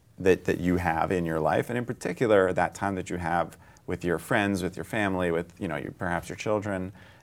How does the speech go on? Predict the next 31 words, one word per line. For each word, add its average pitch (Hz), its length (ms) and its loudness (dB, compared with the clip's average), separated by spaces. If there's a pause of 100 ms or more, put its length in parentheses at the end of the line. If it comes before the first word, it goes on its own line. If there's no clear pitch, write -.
(120)
And, 98 200 -4
and 101 160 0
so 104 100 -2
that's 107 240 0
one 101 180 -2
thing 90 160 -4
that's 82 180 -6
hit - 120 -6
me 90 100 -6
really 85 260 -2
hard - 300 -4
lately 85 360 -6
is, 87 280 -6
like, 85 280 -4 (380)
I 95 80 -6
don't, 143 220 -4 (140)
I 123 60 -8
don't 139 220 -6
care 101 680 2 (260)
about 92 240 4
X, - 240 2
Y, 95 220 0
or 90 200 0
Z 90 440 -2
if 98 140 -4
it 90 200 0 (340)
is 101 200 -4
not 113 340 0
somehow 92 760 0 (380)
going 92 340 2
to, 87 540 0